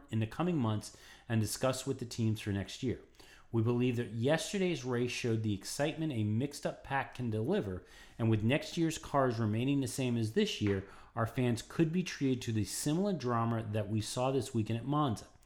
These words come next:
Of course, with a reverse grid sprint race, teams will set up their cars differently. Right now, Mercedes set up their cars to achieve the fastest lap and then to control the race from the front. If they know they have to overtake, they will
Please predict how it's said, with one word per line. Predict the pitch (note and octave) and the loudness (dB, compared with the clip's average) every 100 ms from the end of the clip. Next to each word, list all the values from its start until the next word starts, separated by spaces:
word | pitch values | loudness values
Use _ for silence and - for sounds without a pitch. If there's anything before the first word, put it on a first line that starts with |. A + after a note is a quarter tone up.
| - - - - - | -20 -20 -20 -12 -8
Of | A2+ | -8
course, | - G3+ D#3 - | 2 4 6 4
with | - | 2
a | B2+ | 2
reverse | A2+ A2 F3+ G#3 | 2 4 4 2
grid | - D#3 D3 | 2 2 0
sprint | - - A3+ | -4 -2 -2
race, | G2+ G#2 G2 - | 0 0 0 -2
teams | - - F3+ F#3+ | -10 -2 2 2
will | D3+ A#2+ | 2 -2
set | - D3+ D3 - | 0 0 0 -2
up | B2 | -2
their | B2 | 0
cars | A2 - G#2+ F#2+ | -2 0 0 0
differently. | - D#3+ - A#2 - - - - - - - - - - - - - - - | 0 -2 -2 -6 -10 -18 -20 -20 -20 -20 -20 -20 -20 -20 -20 -20 -20 -20 -8
Right | B2 A#2 C3+ C#3 | 4 8 8 8
now, | F3 G3+ B2+ | 6 6 6
Mercedes | A#2 A#2 D#3+ E3+ F#3+ - | 4 4 4 4 2 2
set | D3+ | 2
up | C#3 - | 2 0
their | B2 | -2
cars | - B2+ A#2 A2 | 0 2 2 2
to | B2+ | 2
achieve | A2+ A2 B2+ A2+ | 2 2 0 -2
the | |
fastest | G2+ - C3 C#3+ C#3+ - | -2 0 0 0 -4 -2
lap | A2+ A2 | -2 0
and | A2+ | 2
then | A2 | 2
to | G#2 | 2
control | A2 G2 - C#3 | -2 -4 0 0
the | C3 | 2
race | G#2+ G#2 - | 2 2 0
from | G#2 | -4
the | |
front. | F#2+ - F#2+ - - - - - - | -4 -6 -6 -8 -20 -20 -20 -16 -8
If | G#2+ | -2
they | G#2+ | 0
know | G2 G2 A#2+ D#3 | 2 6 6 6
they | F3 | 4
have | C#3+ D#3 | 2 0
to | - | 0
overtake, | D3+ D#3+ C#3 - G#2 G2+ | 2 2 0 0 0 0
they | |
will | F#2+ | -4